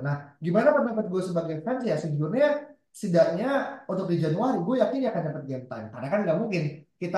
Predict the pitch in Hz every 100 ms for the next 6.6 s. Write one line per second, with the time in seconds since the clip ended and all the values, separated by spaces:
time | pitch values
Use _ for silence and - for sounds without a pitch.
0 | 190 180 185 175 160 165 160 160 156 160
1 | 151 156 143 139 139 139 - - _ 180
2 | 170 160 156 147 147 151 160 147 147 185
3 | 185 - 165 151 143 139 139 151 202 196
4 | - - - 147 139 196 160 143 143 147
5 | 147 156 143 147 135 123 175 240 - -
6 | - 165 165 185 233 262